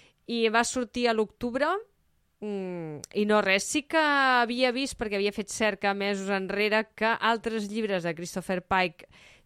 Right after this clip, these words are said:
s'havien traduït, al... estaven ja editats aquí en castellà, però no és un autor que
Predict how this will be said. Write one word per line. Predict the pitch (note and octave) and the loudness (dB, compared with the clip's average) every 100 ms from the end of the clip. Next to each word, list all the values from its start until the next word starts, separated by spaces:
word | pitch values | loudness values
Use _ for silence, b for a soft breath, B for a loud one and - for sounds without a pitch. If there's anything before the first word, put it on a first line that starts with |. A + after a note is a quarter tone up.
| - F#3 F3 | -2 0 0
s'havien | F#3+ F#3 F3+ F3+ E3+ E3+ D#3+ D3+ D3 | 2 2 0 -2 -6 -6 -8 -8 -10
traduït, | - G3 F3 F#3 G3+ F#3+ _ - | -2 0 2 2 0 -4 _ -12
al... | F3+ E3+ E3 E3 E3 D3+ - | -6 -4 -4 -2 -4 -6 -12
estaven | D#3+ G#3 G3 F#3 | -6 -2 -2 0
ja | G3 | 0
editats | F3+ E3 F#3 F#3 | 0 -2 -2 -2
aquí | F3 G3 | -6 -4
en | F#3 F3 | -6 -6
castellà, | F#3 - G#3+ B3+ D4 B B B _ - | -8 -2 4 4 4 B B B _ -2
però | G#3 G#3+ G#3+ | 2 2 2
no | A3 | 2
és | A3+ | 0
un | A3+ C4 | 0 -2
autor | F#3+ - F#3 F#3 G3 | -2 -2 0 0 0
que | A3+ | -2